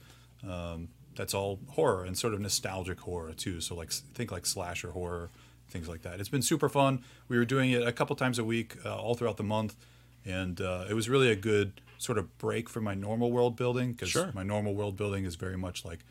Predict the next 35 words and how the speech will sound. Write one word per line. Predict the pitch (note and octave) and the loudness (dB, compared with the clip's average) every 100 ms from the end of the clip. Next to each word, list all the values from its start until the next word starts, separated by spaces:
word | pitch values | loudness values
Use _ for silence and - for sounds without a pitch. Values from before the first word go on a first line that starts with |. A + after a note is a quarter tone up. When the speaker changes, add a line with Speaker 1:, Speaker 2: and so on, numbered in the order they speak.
| - - - - | -20 -20 -20 -18
Speaker 1:
fantasy, | - G#2 G#2+ A#2+ - C3 C3+ - - - | -4 0 2 2 2 0 -2 -8 -18 -6
and, | G2+ F#2 F2 - | -2 -2 -4 -4
you | A#2 | -2
know, | A2 | 0
sometimes | - C#3+ C#3 B2+ A#2 | 2 4 4 2 0
I | G2+ | -4
pepper | - B2 A#2+ A2 | -4 -2 0 0
in | G#2 | 0
a | |
little | G#2 A2 | -2 -2
bit | G2 G#2 | 0 0
of, | G2 G2+ | 0 -2
like, | F#2 F2 - - - - - - | -4 -4 -12 -20 -20 -20 -20 -4
Cthulhu-esque | A2 - A#2 A#2+ B2+ B2+ C3+ A#2 A#2+ - | -2 -2 0 0 2 0 0 -2 -2 -4
horror, | - C3+ C3 C#3+ D3+ | -4 -4 0 -2 -2
Speaker 2:
Mm-hmm. | C#3 A#2+ G3+ B3+ | 2 4 4 2
Speaker 1:
but | A2+ G2+ | -2 0
not | A2+ A2 G2+ G2+ - | 0 4 4 2 -4
nearly | A2 G#2 G#2 G#2 F#2+ | -6 -2 0 0 0
as | F#2 G2 | -2 -2
much | F#2+ F2+ | -4 -2
as | F#2+ F2+ | -4 -4
I | F2 | -6
would | E2+ - - - - - - - - | -8 -10 -20 -20 -20 -20 -20 -20 -12
prefer, | - G2 - A2 A#2+ C#3+ - | -4 -2 2 6 6 4 -4
'cause | - | -2
I | B2 | 0
Speaker 2:
Yeah. | G2+ | 2
Speaker 1:
know | |
some | E2+ G2 | -2 -6
people | F#2 F2+ F2 | -8 -8 -6
really | F2 F2 | -4 -4
don't | E2+ E2 | -4 -8
like | E2+ - | -10 -8
that. | G#2+ | -8